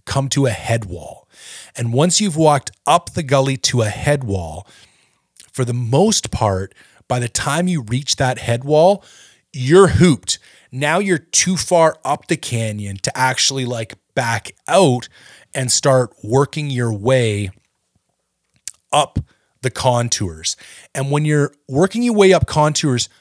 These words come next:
you wanna think about taking in as few contour lines as possible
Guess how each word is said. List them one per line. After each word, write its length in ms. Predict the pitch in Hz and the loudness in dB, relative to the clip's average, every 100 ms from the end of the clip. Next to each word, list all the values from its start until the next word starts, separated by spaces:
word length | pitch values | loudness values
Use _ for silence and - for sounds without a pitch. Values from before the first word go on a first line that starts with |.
| _ _ | _ _
you 200 | - 127 | -10 -8
wanna 340 | 127 131 175 240 | -2 0 2 0
think 300 | - 180 - | -2 -4 -4
about 420 | 147 147 139 131 _ _ _ _ _ _ _ - _ _ _ _ _ _ _ _ _ - | 0 4 4 2 _ _ _ _ _ _ _ -20 _ _ _ _ _ _ _ _ _ -2
taking 460 | 170 202 220 202 | -2 0 -2 -4
in 360 | - 143 139 139 | -4 -4 -4 -4
as 340 | - 123 117 - | -6 -2 0 -2
few 380 | - 143 170 185 | -4 -4 -2 -2
contour 680 | - 151 143 147 - 151 131 | 0 0 0 -2 -2 0 0
lines 480 | 120 117 117 113 - | 2 0 0 -4 -6
as 180 | 117 - | -8 -6
possible 680 | - 123 123 - 110 107 | -2 -2 -2 -4 -4 -8